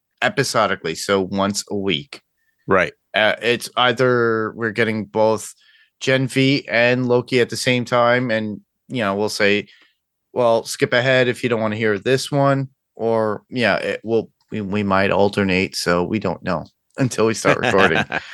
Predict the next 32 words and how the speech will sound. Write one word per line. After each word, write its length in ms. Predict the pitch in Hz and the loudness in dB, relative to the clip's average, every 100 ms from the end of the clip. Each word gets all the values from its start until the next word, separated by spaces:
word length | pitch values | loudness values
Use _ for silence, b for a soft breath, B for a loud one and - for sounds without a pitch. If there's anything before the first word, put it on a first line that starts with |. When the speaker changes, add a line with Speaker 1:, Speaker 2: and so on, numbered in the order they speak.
| B | B
Speaker 1:
So 320 | - 147 143 117 | -4 2 4 4
Speaker 2:
Exactly. 320 | 85 78 151 | 2 2 0
Speaker 1:
keep 80 | 143 | 0
that 180 | 143 123 | -2 0
in 40 | |
mind. 300 | 120 98 85 B B B B - | 0 0 -2 B B B B -2
But 160 | 180 | -2
we're 160 | 175 175 | 0 0
looking 400 | 170 185 180 147 | 2 0 -2 -4
forward 320 | 139 127 120 | 0 0 0
to 140 | 139 120 | 0 0
it 140 | 117 | -2
and 200 | 123 113 | -6 -8
looking 300 | 101 117 120 | -8 -6 -2
to 80 | 110 | 0
have 220 | 110 101 | 0 -2
fun. 380 | - 120 117 117 _ _ 123 | 0 0 0 -2 _ _ -6
If 160 | 113 | -2
you 100 | 131 | 2
have 200 | 123 113 - | 2 0 -2
any 260 | 127 143 139 | 0 2 0
thoughts 640 | - 135 127 123 - - - | 0 2 4 2 -2 -8 0
of 500 | 123 127 127 123 - _ | 2 4 2 -4 -16 _
the 140 | 135 | -4
particular 580 | 117 123 131 127 127 120 | -4 -4 -2 0 2 0
series 460 | - 135 123 - 113 | 0 0 2 0 -2
and 160 | 110 | -2
what 160 | 107 127 | -2 -2
you're 160 | 123 | -2
looking 320 | 120 120 127 117 | -2 -2 -4 -2
forward 320 | 123 117 117 | 2 2 2
to, 280 | 131 120 | 2 2